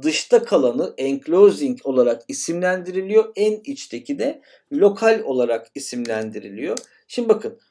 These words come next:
buraya da şu print x diyelim. X'i yazdıralım ve şunu çalıştıralım. Yani içerideki fonksiyonumuzu çalıştıralım. Şimdi bakın dışarıya geldim. İlk olarak outer fonksiyonumu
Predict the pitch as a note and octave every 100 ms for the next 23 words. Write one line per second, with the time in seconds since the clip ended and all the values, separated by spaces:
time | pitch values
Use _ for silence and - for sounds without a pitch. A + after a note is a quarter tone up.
0 | _ G#3 A3+ A3 E3 F#3 B3 - - G3+
1 | - G3 G3 G3 G3 - - B2 G#2+ C3
2 | - - D#3+ - D3 D3 D#3 - A#2 G#2
3 | G2+ G3 - _ - _ _ D#3 F3+ G#3+
4 | D4 _ - _ _ - - A#3+ G3+ B3
5 | - _ _ _ - - - A#3+ F3+ -
6 | B2+ A2 B2 B2+ E3+ - F3 E3 F3+ G3
7 | F3+ C3 B2+ C3 A#2 A#2 B2 E3+ C4+ -
8 | - - A3 D3 C3+ - G#2 F2+ - _
9 | _ _ - C#4 B3+ - - _ _ -
10 | _ _ _ _ _ - D#3+ F#3+ G3 B2+
11 | C#3+ F#3 D3+ C#3 B2+ A#2 A2+ A2+ A2 A2
12 | _ _ - - _ - C#4 - E3+ B2
13 | D3+ A#3+ - - - - F#3+ A#3 A#3 G3+
14 | G#3 G3+ F#3+ F#3 - F#3 D#3 C#3 C#3